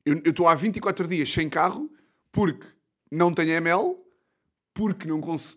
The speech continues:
porque não deu para ir à conservatória pela história que eu vou contar a seguir, e portanto não tenho, não, não consegui mudar o carro para o meu nome, porque isso faz-se na conservatória. E portanto, como não consegui mudar o carro para o meu nome,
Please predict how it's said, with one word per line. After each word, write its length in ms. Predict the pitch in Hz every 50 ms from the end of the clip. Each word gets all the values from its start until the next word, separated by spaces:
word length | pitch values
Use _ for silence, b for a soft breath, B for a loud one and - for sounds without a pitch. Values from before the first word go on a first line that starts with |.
| 143 -
porque 200 | - 151 - 165
não 120 | 175 175
deu 140 | 175 196 196
para 120 | 180 175
ir 20 | 160
à 80 | 147
conservatória 880 | 143 - 226 - 165 151 151 165 - 180 170 156 139 123 117 - - - _ _ _ _
pela 200 | - 147 139 143
história 260 | 123 - 175 160 147
que 80 | 139 139
eu 40 | 120
vou 80 | 117
contar 220 | 131 131 - 131 135
a 60 | 143
seguir, 340 | - - 175 196 220 - b b b b b b b
e 60 | - 175
portanto 220 | - - 208 165
não 180 | 165 175 180 180
tenho, 320 | 185 180 175 165 156 -
não, 160 | 165 165 - - b b b b b b
não 160 | 165 185 220
consegui 300 | - 233 220 - - 202
mudar 220 | 196 180 190 180 180
o 40 |
carro 200 | 175 190 160 -
para 100 | - -
o 20 | 151
meu 120 | 147 143
nome, 240 | 139 151 190 226 262 - - _ _ _ _ _ _ _ _ _ _ _ _ _ _ _ _ _ _ _ _ _
porque 340 | - 190 180 151 - - - -
isso 140 | 156 147 -
faz-se 260 | - 185 170 170 -
na 60 | 175
conservatória. 640 | 156 165 156 - 160 156 170 180 - 120 117 98 - _ _ _ _ _ _ _ _ _ _ _ _ _ _ _ _ _ -
E 60 | 135
portanto, 420 | - - 196 175 139 113 - - _ _ _ _ _ _ _ _ _ _ _ _ _ _ _ _ _ _ _ _ _ _
como 160 | - - 196 190
não 80 | 180 -
consegui 240 | 165 151 151 156
mudar 140 | 143 147 151
o 40 | 147
carro 180 | 139 156 131 -
para 80 | -
o 40 | 151
meu 80 | 156 156
nome, 260 | 165 185 233 254